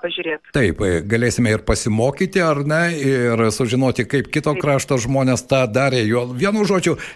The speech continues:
Speaker 2: tikra vakaronė, kuri truks, e,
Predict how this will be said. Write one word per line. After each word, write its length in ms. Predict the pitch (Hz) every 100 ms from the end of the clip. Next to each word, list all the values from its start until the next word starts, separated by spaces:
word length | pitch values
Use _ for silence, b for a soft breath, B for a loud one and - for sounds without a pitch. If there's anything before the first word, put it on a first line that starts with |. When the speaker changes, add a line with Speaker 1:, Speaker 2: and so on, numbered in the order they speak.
| B
Speaker 2:
tikra 460 | 147 - 120 165 202
vakaronė, 640 | 165 - 143 151 185 185 147
kuri 240 | 160 151
truks, 520 | 151 131 147 165 - 151
e, 180 | 127